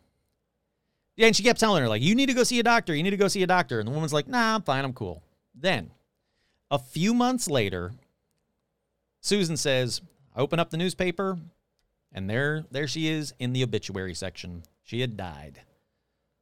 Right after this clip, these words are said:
All right. I mean, it's been a few months. I wouldn't call it exactly, I mean, I don't know. That's, that's still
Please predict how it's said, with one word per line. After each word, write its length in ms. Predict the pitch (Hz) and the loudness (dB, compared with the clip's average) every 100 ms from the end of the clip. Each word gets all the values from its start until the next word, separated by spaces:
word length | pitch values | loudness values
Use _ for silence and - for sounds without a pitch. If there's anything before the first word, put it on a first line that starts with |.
| _ _ _ _ _ _ | _ _ _ _ _ _
All 80 | 220 | -2
right. 240 | 143 156 - - | 2 2 -2 -6
I 60 | |
mean, 160 | 170 185 | -2 -2
it's 100 | 190 | -2
been 140 | 254 | -4
a 40 | 190 | -4
few 200 | 127 151 | -4 -4
months. 560 | 113 139 113 131 - - _ - | -2 -2 -2 -4 -8 -10 _ -6
I 100 | 226 | -2
wouldn't 200 | 233 156 | 0 2
call 260 | 165 160 | 4 4
it 100 | 139 - | 2 -4
exactly, 600 | 127 107 98 123 143 - 135 | -12 -10 -4 -2 -2 -4 -2
I 80 | |
mean, 120 | 233 170 | 0 0
I 100 | 165 | 0
don't 80 | |
know. 160 | 110 85 - _ _ _ _ _ _ _ _ _ _ _ _ _ - | -2 -6 -12 _ _ _ _ _ _ _ _ _ _ _ _ _ -6
That's, 180 | 180 - | -6 -2
that's 200 | 175 - | -2 -2
still 320 | 165 151 | 0 0